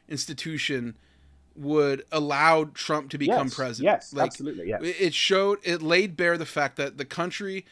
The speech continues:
Speaker 1: is, like, this country that I live in, not your guys' country,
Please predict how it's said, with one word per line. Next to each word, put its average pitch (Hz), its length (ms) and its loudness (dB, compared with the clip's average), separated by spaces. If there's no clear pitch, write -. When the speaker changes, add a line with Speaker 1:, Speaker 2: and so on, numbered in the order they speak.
Speaker 1:
is, - 300 -6
like, 135 240 -4
this 175 180 2
country 160 480 -2
that 139 160 -4
I 139 80 2
live 135 220 -2
in, 120 260 -8
not 131 220 -6
your 127 140 -4
guys' 117 280 -8
country, 117 420 -12